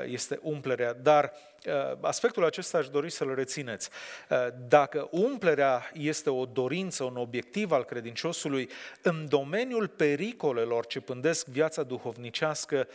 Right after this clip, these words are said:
trebuie să luăm aminte la stingerea Duhului și întristarea Duhului. Am citit pasajul acesta din, uh, din Tesaloniceni,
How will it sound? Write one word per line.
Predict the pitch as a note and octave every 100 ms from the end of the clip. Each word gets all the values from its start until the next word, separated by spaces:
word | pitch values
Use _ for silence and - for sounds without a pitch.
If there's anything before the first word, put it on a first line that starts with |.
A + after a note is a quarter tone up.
| - - -
trebuie | D3+ E3 D3 D3 C#3
să | - B2+
luăm | B2+ C3+ C3+
aminte | A#2+ B2 C3 B2+ A#2+ A#2 A2+ - -
la | C#3+ B2 A#2+ A2 - _ _ _
stingerea | - - - C#3+ F3 G3+ G3
Duhului | F3 E3+ - D3+ C#3+ C#3+ - _ _ _
și | - -
întristarea | A#2+ A2+ A#2 - - A#2 G#2+
Duhului. | F#2 G2 G#2+ G#2 - - - - - -
Am | D3 D3+ C#3+
citit | - D3+ F#3
pasajul | C#3+ - D3+ C#3
acesta | C3 D#3+ - C3
din, | B2+ B2+
uh, | B2+ A#2+ A#2 C3
din | C#3 C3
Tesaloniceni, | A#2 B2 - A#2+ A#2 A#2 - F#3 C#3